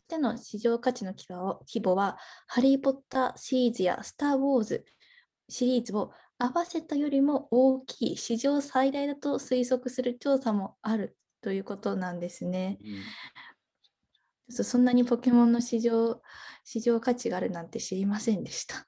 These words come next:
Speaker 1: <laughs> ということで、これ、ポケモンのゲームって千九百九十六年二月二十七日に出されたんですよ。赤と緑という。
Speaker 2: うんうん。
Speaker 1: ちょうど、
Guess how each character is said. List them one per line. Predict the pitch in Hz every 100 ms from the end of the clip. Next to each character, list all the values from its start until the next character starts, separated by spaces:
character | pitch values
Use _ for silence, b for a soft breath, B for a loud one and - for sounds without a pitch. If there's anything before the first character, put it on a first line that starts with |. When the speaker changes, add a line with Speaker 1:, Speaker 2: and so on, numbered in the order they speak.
| -
Speaker 1:
<laughs> | 269 -
と | -
い | 196
う |
こ | 196
と | 196 190
で、 | - - b b b
こ | -
れ、 | 214 214 - _ -
ポ | 247
ケ | 247
モ | 349 370
ン |
の | 349
ゲ | 330 330
ー | 247
ム | -
っ |
て | -
千 | - 320 254
九 | 247 254
百 | 233 - 196
九 | - 254
十 | 214 185
六 | 190 - 277
年 | 247 208
二 | 214 233
月 | 208
二 | 214
十 | 196 190
七 | - 190
日 | 196
に | 202 180
出 | 190
さ | 208
れ | 190 - _
た | - 175
ん |
で | 170
す | 175 180
よ。 | 180 -
赤 | - 185
と | 170
緑 | 190 185 165 165
と | 165
い | 165 -
う。 | -
Speaker 2:
う | 139
ん |
う |
ん。 | B B B B
Speaker 1:
ち | -
ょ | 233
う |
ど、 | 233 226 -